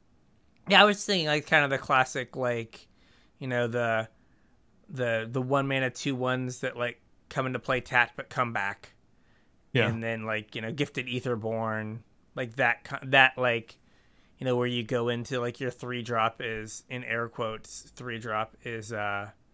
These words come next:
Speaker 1: what's his name? Spawn of Mayhem.
Speaker 2: Yeah.
Speaker 1: And then you, like, Rankle, or, you know, this, which, you know, I think this might be better against, like, a control deck.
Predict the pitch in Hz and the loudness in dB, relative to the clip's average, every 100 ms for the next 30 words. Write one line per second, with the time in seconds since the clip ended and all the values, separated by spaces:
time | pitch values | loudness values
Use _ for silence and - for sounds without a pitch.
0 | _ _ _ _ - 127 127 110 120 104 | _ _ _ _ -8 -8 -6 -10 -8 -10
1 | 107 - _ _ _ _ _ - - 123 | -12 -20 _ _ _ _ _ -10 -2 0
2 | 113 107 110 104 107 139 - _ _ _ | -2 -4 -4 -2 -6 -6 -20 _ _ _
3 | _ _ _ 117 110 113 - _ _ _ | _ _ _ 0 0 0 -8 _ _ _
4 | _ _ _ _ _ _ - 117 113 117 | _ _ _ _ _ _ -8 -4 -2 -4
5 | 110 110 113 113 110 117 110 117 _ _ | -4 -6 -2 -2 -2 -6 -8 -12 _ _
6 | _ - 127 117 117 117 113 117 120 107 | _ 0 2 4 2 -2 -6 -6 -4 -4
7 | 107 - 135 120 - - _ - _ _ | -6 -10 -4 -4 -4 -14 _ -20 _ _
8 | - 196 156 147 - _ _ _ - 165 | -4 2 4 4 0 _ _ _ -2 2
9 | 175 143 147 151 135 131 135 127 123 120 | 2 0 -2 -2 -2 2 2 0 -4 -6
10 | 127 113 - 120 - 113 - 120 127 110 | -4 -6 -4 -6 -4 -8 -6 -6 -6 -8
11 | 123 - | -12 -18